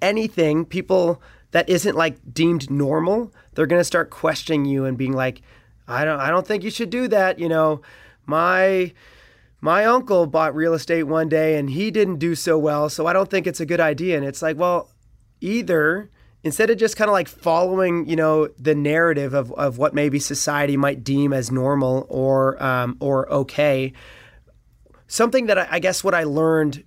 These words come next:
through a lot of my travels and, and what I'm super fortunate, uh, to have been able to travel the world, but that, that we grow up with this narrative of kind of, like, being taught what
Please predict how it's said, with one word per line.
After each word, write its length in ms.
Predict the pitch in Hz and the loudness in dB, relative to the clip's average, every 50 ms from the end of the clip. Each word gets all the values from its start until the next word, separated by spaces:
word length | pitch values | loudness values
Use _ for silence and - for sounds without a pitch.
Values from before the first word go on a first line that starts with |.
| _ - - | _ -20 -20
through 420 | - - - 165 175 170 165 - | -16 -6 0 2 2 4 4 2
a 60 | 151 | 2
lot 260 | 147 143 139 147 151 | 0 2 2 2 2
of 60 | 151 139 | 2 0
my 140 | 143 139 | 0 -2
travels 540 | 123 - - 156 147 139 139 131 135 127 120 | -2 -2 -2 0 0 0 0 -2 -4 -4 -4
and, 140 | 139 139 - | -4 -4 -4
and 220 | 143 143 139 135 | -2 -2 -2 0
what 100 | 131 143 | 0 0
I'm 220 | 143 143 139 131 - - - - - - - | 0 0 -2 -4 -6 -10 -20 -20 -20 -14 -10
super 340 | - - 196 196 - 175 160 | -6 -4 -2 -2 0 -2 -4
fortunate, 640 | - - 160 165 156 151 - 156 156 143 143 - - - | -2 0 2 2 2 0 0 -2 -2 -2 -4 -6 -8 -4
uh, 300 | 151 143 139 135 131 131 | -2 0 2 2 0 -2
to 140 | - - 156 | -2 -2 -2
have 100 | 139 117 | -2 0
been 100 | 147 143 | 0 0
able 200 | 143 131 135 135 | 0 0 0 -2
to 80 | - | -4
travel 280 | - 151 143 135 127 135 | -2 -2 -2 -2 -2 -4
the 80 | 135 131 | -6 -6
world, 320 | 123 143 143 135 135 117 | -2 0 0 0 0 0
but 140 | 147 143 135 | 0 0 2
that, 200 | 156 156 - - - - - - - - _ _ - - _ _ _ _ _ _ _ _ _ _ - - - _ _ - - _ - | 0 0 -2 -4 -8 -20 -20 -20 -20 -20 _ _ -20 -20 _ _ _ _ _ _ _ _ _ _ -20 -20 -20 _ _ -20 -20 _ -2
that 360 | 165 165 170 170 - - _ - _ - | -2 0 0 0 -4 -6 _ -20 _ -12
we 320 | 175 160 175 196 196 190 | -8 -6 -4 -4 -4 -6
grow 400 | 165 147 - 202 208 208 185 165 | -6 -4 0 2 2 4 4 4
up 260 | 170 185 180 - - - _ _ - | 4 4 4 2 -2 -8 _ _ -4
with 220 | 151 151 160 - | -2 -2 -2 0
this 220 | - 160 151 - 151 | 0 -2 -2 0 -2
narrative 640 | 151 147 156 160 156 151 143 135 131 123 - - - | 0 2 2 2 2 2 2 0 -2 -2 -4 -6 -6
of 160 | 147 139 - | -6 -6 -6
kind 180 | - 156 156 156 | -4 -2 0 0
of, 100 | 147 135 | 0 0
like, 220 | 147 147 131 - | -2 -2 -2 -2
being 320 | 143 156 165 156 151 143 | -2 -2 0 0 0 -2
taught 400 | - - - 156 156 147 - - - - | -6 -4 0 2 2 2 0 -2 -8 -14
what 400 | - 135 131 127 135 151 165 - | -12 -10 -6 -2 0 0 0 0